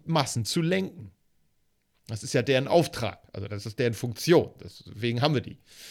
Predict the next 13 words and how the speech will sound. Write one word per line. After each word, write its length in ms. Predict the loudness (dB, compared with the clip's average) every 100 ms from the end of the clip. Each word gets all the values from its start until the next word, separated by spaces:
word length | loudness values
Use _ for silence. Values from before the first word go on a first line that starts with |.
| -18 -20 -20 -20 -20 -20 _ _ 0
Ähm, 260 | 2 0 -4
und 140 | -2 0
die 100 | 2
Regierung 460 | 2 2 2 2 -4 -12 -20 _ -20 _ _ _ _ -6
ist 180 | -2 2
aber 200 | 2 2
tranfunzelig 1000 | 4 4 4 2 0 0 0 0 -2 -6
und 220 | -6 -2
will 120 | 0
kein 200 | 2 2
Geld 220 | 2 2
ausgeben, 680 | 2 0 0 -2 0 -4 -8 -14 _ -20 -20 -20 _ -6
ähm, 520 | 0 0 0 -2 -6